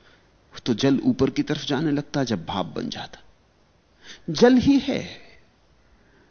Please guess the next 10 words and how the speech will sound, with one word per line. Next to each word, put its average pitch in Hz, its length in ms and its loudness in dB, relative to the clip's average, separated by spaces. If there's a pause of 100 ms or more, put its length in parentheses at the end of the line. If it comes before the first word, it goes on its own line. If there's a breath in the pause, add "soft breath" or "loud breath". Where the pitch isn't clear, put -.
(360 soft breath)
जब 151 200 2
नीचे 196 340 4
की 196 140 0
तरफ 175 300 0
जाता 131 360 -2
था 147 180 -6
तब 123 260 -8
भी 139 140 0
जल 113 240 -4
था, - 420 -14